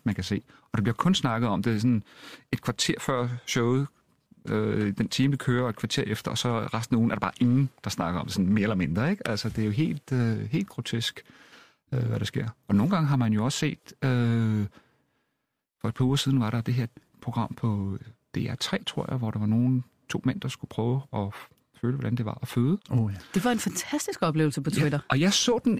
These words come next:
Speaker 1: jeg s-, jeg vidste ikke, det var det, men jeg kunne bare se flere og flere i min strøm, og så har de jo fundet,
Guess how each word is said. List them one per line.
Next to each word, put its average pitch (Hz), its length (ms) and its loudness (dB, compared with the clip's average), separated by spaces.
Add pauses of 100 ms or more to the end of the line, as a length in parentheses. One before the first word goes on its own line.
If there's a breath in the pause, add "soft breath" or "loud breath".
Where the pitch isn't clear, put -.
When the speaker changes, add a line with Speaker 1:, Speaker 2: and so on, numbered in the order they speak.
Speaker 1:
jeg 214 140 2
s-, - 180 -2 (100)
jeg 202 100 2
vidste 254 200 2
ikke, - 80 -4
det 240 120 0
var 185 80 4
det, 180 100 4
men 165 100 6
jeg 170 100 0
kunne 190 120 0
bare 185 140 2
se - 360 0
flere 196 340 2
og 226 40 -2
flere 190 280 2
i - 20 4
min 175 140 4
strøm, - 340 -2 (120)
og 143 100 2
så 208 120 2
har 220 80 6
de 208 80 4
jo 180 60 4
fundet, 143 380 2